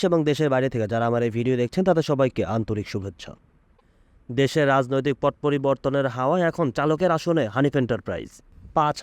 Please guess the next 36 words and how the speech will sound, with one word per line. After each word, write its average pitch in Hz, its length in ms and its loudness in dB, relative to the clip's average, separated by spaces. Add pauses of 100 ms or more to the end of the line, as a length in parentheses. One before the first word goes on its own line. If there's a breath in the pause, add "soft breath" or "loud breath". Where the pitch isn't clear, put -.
(120)
আগস্টের 139 480 0
পর 156 140 2 (160)
থেকে 151 240 0 (100)
তারা 156 180 2 (120)
নতুন 143 220 2 (100)
রুট 139 220 0
খোলা 170 180 2 (140)
অথবা 175 300 0 (260)
আগের 147 220 2
রুটগুলোতে 156 540 2 (300)
এসি 208 220 2
সার্ভিস 185 340 2 (240)
আরও 135 140 2 (220)
ভালোভাবে 151 400 2
যাতে 139 200 0
দিতে 139 260 0
পারে 160 220 2
বা 139 80 2 (200)
সেই 135 140 -2 (120)
গাড়ি 143 220 2 (180)
বৃদ্ধির 156 420 2 (300)
দিকে 131 240 2
মনোযোগ 123 340 0
দিয়েছে। 92 280 -10 (440)
তারই 175 280 4
অংশ 185 140 0 (160)
হিসেবে 208 280 0 (460)
ঢাকা 156 240 0 (100)
সিলেট 180 260 2 (120)
এবং 156 120 2 (160)
ঢাকা 170 280 0
শ্রীমঙ্গল 190 480 2
মৌলভীবাজার 143 640 0 (380)
এই 202 160 4
দুটি 170 200 4
রুটে 147 240 2